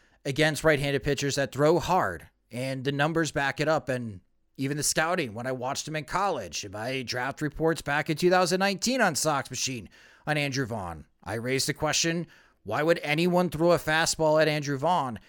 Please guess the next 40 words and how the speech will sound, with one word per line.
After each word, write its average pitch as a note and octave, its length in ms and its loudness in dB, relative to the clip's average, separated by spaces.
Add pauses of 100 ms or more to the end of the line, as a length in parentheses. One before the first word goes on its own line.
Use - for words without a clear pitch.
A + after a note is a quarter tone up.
(240)
It C#3+ 120 0
makes F#3+ 320 2
me G#3+ 120 2
wonder, D#3+ 800 0 (220)
and D3 120 -2
we'll E3 120 2
end F#3 200 2
the E3+ 60 4
show F3+ 260 6
on D#3 140 2
this D3+ 180 2
particular D3 380 2
question, C#3+ 400 0
Jim, G#2 400 -6 (480)
with C#3 160 0
how F#3 180 0
well B3 220 0
Benintendi E3 800 -2
handles C#3+ 380 0
this D3 160 -2
type C#3 260 0
of A#2+ 60 -4
heat. E2 300 -12 (380)
And C#3+ 140 -6
Tim A#3+ 240 4
Anderson G#3+ 480 2
in D3 160 -4
his F3 380 4
career A#2+ 560 -2 (260)
against C#3+ 400 2
righties A#2 640 0
is C#3 120 -2
an D3+ 120 -2 (100)
eight E3+ 220 6
oh F3 120 4
seven C#3+ 600 0
O D3 160 0
P C#3+ 220 -6
S C3 180 -2
hitter G#2 380 -6